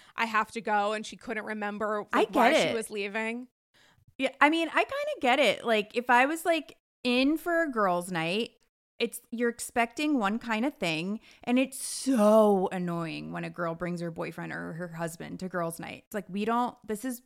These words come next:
Speaker 2: we're not doing this. We were specifically not doing that.
Speaker 1: Do you think that if Alex and Simon were back on I don't even know what, because obviously New York is no longer a veil, do you think that they would have that same kind of dynamic with each other where it's, it feels a little codependent?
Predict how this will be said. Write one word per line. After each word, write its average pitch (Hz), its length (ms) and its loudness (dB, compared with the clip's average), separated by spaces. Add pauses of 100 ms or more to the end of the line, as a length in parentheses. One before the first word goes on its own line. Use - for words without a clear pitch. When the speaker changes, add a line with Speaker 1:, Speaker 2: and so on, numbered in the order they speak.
(120)
Speaker 2:
we're 226 100 0
not 226 300 -2
doing 226 240 -2
this. 214 160 -8
We 247 140 0
were 247 160 0
specifically 254 840 -6
not 196 220 -2
doing 175 260 -2
that. 113 240 -12 (1120)
Speaker 1:
Do 339 100 -8
you 453 100 -6 (100)
think 440 300 -4
that 339 160 0
if 269 360 0 (100)
Alex 254 520 0
and 269 140 -6
Simon 208 800 -6
were 226 240 -2
back 220 420 2
on 214 520 -2
I 226 160 0
don't 233 160 -4
even 214 260 -6
know 202 180 -2
what, 175 360 -2
because 220 300 -6
obviously 208 460 -2
New 208 100 -8
York 202 260 -6
is 202 140 -8
no 202 100 -8
longer 196 320 -6
a 196 80 -2
veil, 175 480 -4
do 285 120 -10
you 370 120 -2
think 415 260 -8
that 427 140 -6
they 349 140 -2
would 311 140 -2
have 240 340 -4
that 214 220 -2
same 214 400 -6
kind 202 360 -6
of 202 120 -6
dynamic 196 520 -6
with 247 160 -8
each 262 180 -8
other 254 240 -2
where 214 120 -4
it's, - 200 -10
it - 180 -10
feels 202 240 -4
a - 40 -10
little 202 240 -8
codependent? 202 800 -8